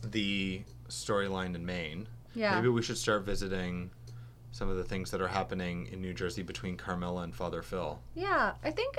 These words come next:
Speaker 2: it's related. Like, let's start there, but I think that will tie into some of the confession stuff in the
Speaker 1: Yeah,
Speaker 2: other storyline as
Speaker 1: definitely.
Speaker 2: well.
Speaker 1: Yeah.
Speaker 2: Um,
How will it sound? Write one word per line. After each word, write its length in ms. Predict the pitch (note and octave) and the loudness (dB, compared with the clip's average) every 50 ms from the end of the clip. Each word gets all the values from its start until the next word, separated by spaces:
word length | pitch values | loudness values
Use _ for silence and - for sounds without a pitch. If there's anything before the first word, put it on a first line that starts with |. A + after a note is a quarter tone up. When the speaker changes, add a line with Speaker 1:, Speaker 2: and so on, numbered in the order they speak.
| - - - | -4 -2 0
Speaker 2:
it's 220 | D4 D4 - - | 2 4 6 6
related. 420 | B3 A3+ G3 F#3+ F#3 G3 A#3 D4 | 6 8 6 6 6 6 6 6
Like, 160 | D#4 A#3+ A3 G3 | 6 6 4 4
let's 180 | A3 - - | 2 0 0
start 400 | - - - - E3+ D3+ - - - | -2 -2 0 2 2 2 2 0 0
there, 220 | C4+ C#4+ D#4 D#4 | 2 4 4 6
but 100 | C4+ C4 | 6 6
I 80 | A#3 A#3 | 4 4
think 200 | A#3 B3+ C4 B3 | 4 2 4 6
that 180 | A#3+ G#3+ - F#3+ | 6 6 8 8
will 200 | F#3 F3 F3+ F#3 | 6 6 6 4
tie 260 | - - G#3+ F#3+ F#3 F#3 | 4 6 6 6 8 6
into 220 | F3+ F3+ F#3 F#3+ | 4 2 0 0
some 220 | - - F3+ E3+ | 0 2 4 4
of 60 | E3+ E3 | 4 4
the 80 | E3+ | 2
confession 600 | E3+ - G#3 F#3 F3 - F3 E3 - - F3+ F3 E3+ | 2 2 2 2 4 6 4 4 4 2 0 -2 0
stuff 480 | - - D3+ C3+ - - - - - - - | 4 6 8 8 8 6 2 -4 -12 -4 2
in 80 | E3 F3 | 6 8
the 120 | F#3+ D3+ | 8 8
Speaker 1:
Yeah, 60 | G#2+ D3+ | 8 6
Speaker 2:
other 140 | D#3 D#3+ E3+ | 4 4 2
storyline 520 | E3+ - - - C#3+ D3+ - E3+ E3+ F3 | 2 2 6 8 8 8 8 8 6 6
as 140 | E3+ E3+ G3 | 6 4 4
Speaker 1:
definitely. 80 | G3 F#3+ | 4 6
Speaker 2:
well. 400 | E3 D3+ D#3 E3 G3 A#3 C4 - - - | 8 8 8 8 6 4 2 0 -2 0
Speaker 1:
Yeah. 260 | C3 C#3+ C#3+ A2 G2 - - | 4 6 6 4 4 2 4
Speaker 2:
Um, 600 | - G#3 G#3 G3+ G3+ G3+ G3 G3 G3+ G3+ G3+ G3+ | 6 8 8 10 10 8 8 8 6 4 4 2